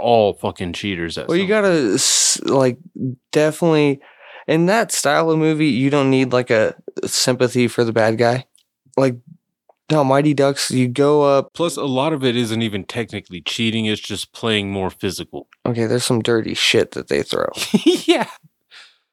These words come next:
Speaker 1: But there was, s-, they, they captured that perfect energy. Like, I, as a kid, you pay, you pay attention more to the kid actors and shit.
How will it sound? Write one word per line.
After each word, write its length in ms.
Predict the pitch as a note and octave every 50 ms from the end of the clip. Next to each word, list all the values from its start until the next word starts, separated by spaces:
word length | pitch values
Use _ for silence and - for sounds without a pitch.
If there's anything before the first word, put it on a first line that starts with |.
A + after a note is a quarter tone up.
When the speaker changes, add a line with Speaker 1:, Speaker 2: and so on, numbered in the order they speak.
| _ _ _ _ -
Speaker 1:
But 120 | C3+ B2+
there 120 | D#3+ E3 F3
was, 340 | F#3+ G3+ G3+ G3 - - -
s-, 160 | D#3+ A2+ C3 B2
they, 380 | A2+ C#3 D3 D#3 D#3 D3+ C#3
they 320 | C3 A#2+ A2+ C3 C3 B2 A2+
captured 640 | - - E3+ E3+ D#3 - - E3 C#3+ C3 B2 A2+ _ _ _ -
that 200 | C3 G#2 - -
perfect 380 | - C3+ B2+ G#2+ - A2 F#2 -
energy. 460 | A#2 A#2+ A2+ G#2+ F#2 E2+ F2+ F#2 F2+
Like, 200 | G2+ G2 - A#2+
I, 160 | B2 C3+ B2+
as 220 | G2 A2+ D3 D3 B2+
a 60 | B2
kid, 400 | - - G3 G3+ F#3+ E3 D3 C3 - _ _ _ _ _ _ _ _ _ _
you 120 | C#3+ C3
pay, 220 | - D3 D3+ C#3+ C3 B2+ A#2+
you 200 | G#2+ A#2+ C3 C3+
pay 160 | A#2 C#3+ C#3+ B2+
attention 380 | A#2 C3 B2+ A#2+ - - A#2+
more 200 | A2+ A2+ A2+ A2+
to 60 | A2
the 100 | G2+ G2 -
kid 240 | - A#2+ A2 G2 F#2+
actors 440 | F2+ E2+ E2 - F#2+ F2+ E2+ D#2 E2
and 140 | E2+ E2+ E2
shit. 320 | - F2+ D#2+ D2+ -